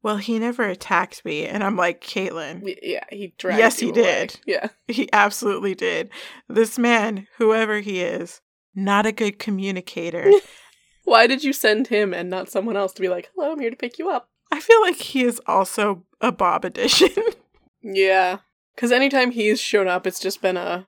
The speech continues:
Speaker 2: jump scare at the end.
Speaker 1: Yeah, there are so many parts of this book that don't work logically because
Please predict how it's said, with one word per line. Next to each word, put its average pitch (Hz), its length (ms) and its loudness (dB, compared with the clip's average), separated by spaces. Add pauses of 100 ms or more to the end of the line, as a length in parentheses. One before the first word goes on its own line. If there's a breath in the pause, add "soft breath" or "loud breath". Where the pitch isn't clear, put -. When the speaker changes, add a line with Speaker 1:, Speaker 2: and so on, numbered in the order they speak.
Speaker 2:
jump 190 280 -2
scare 180 320 -2
at 180 80 -8
the 190 120 -6
end. 180 300 -8 (440)
Speaker 1:
Yeah, 208 360 6
there 240 240 4
are 320 60 2
so - 160 -4
many 320 200 0
parts 240 320 -2
of 202 80 -16
this 196 180 -6
book - 380 -8 (160)
that 185 200 -6 (140)
don't 202 400 -2
work 185 580 -4 (280)
logically 208 840 0
because 180 480 -6